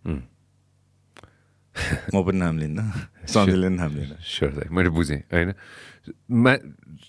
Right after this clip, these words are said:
Speaker 2: Mero biso, mero फेरि
Speaker 1: हुँ।
Speaker 2: म, म firi, ma त्यो चिजमा किन, म एकदमै जति पनि मेरो यो कोरियोग्राफ हो, म पोलिटिक्स जान्दिनँ।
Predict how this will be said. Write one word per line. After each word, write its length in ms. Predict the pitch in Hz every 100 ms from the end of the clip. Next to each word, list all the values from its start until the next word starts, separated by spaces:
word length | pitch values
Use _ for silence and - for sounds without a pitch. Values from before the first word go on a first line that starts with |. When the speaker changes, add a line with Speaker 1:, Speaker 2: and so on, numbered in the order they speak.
| _ _
Speaker 2:
Mero 280 | 117 160 175
biso, 260 | 147 139 127
mero 280 | 127 147
फेरि 220 | 156 - 110
Speaker 1:
हुँ। 80 |
Speaker 2:
म, 320 | 117 120 104 127
म 80 |
firi, 200 | 127 131
ma 180 | 120 120
त्यो 180 | 117 123
चिजमा 320 | 123 113 117
किन, 180 | 117 117
म 340 | 107 110 120 -
एकदमै 540 | 107 - 120 120 127 113 - _ _ _ _ _ _ - - - - _ _ _ -
जति 380 | 104 123 147 156
पनि 240 | 151 160
मेरो 1000 | 127 120 123 113 98 85 58 - - -
यो 160 | 117 113
कोरियोग्राफ 640 | 117 110 110 98 101 90
हो, 420 | 95 107 113 - _ _ _ -
म 520 | 107 113 117 117 120 113 - _ _ _ _ _ _ _ _ _
पोलिटिक्स 420 | 107 107 113 -
जान्दिनँ। 540 | 92 87 87 98 107